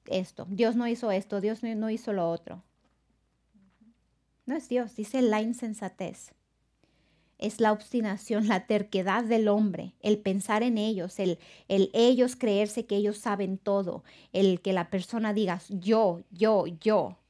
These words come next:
Eso es lo que causa que tuer-, se tuerza su camino.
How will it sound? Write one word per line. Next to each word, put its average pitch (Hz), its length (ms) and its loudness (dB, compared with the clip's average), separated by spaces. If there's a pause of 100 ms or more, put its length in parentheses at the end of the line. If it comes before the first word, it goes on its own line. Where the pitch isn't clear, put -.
(160)
Eso 415 280 0
es 330 60 -2
lo 277 120 0
que 220 120 -4
causa 196 340 -2
que - 180 -8
tuer-, 180 180 -8
se - 160 -8
tuerza 190 360 -8
su 202 160 -10
camino. 170 480 -6